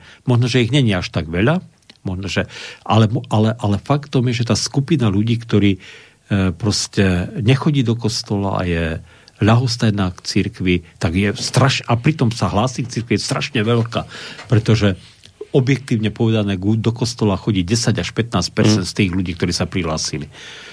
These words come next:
Speaker 1: U nás, u nás sa udáva, ja neviem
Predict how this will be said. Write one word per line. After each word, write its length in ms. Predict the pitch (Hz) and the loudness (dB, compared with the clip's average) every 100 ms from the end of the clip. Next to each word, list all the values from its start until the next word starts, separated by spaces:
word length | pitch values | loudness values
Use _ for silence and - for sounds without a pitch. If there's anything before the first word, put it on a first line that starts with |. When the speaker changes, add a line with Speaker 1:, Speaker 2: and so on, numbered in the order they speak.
| - - - 196 - | -20 -10 -6 -4 0
Speaker 1:
U 80 | 143 | 4
nás, 340 | 120 104 - 139 | 4 4 0 -8
u 160 | - 117 | -2 0
nás 180 | 107 | 0
sa 140 | 104 110 | -2 -4
udáva, 400 | 107 104 101 98 | -2 0 0 0
ja 180 | 101 104 | 2 2
neviem 460 | 101 92 90 85 | 0 -2 -4 -6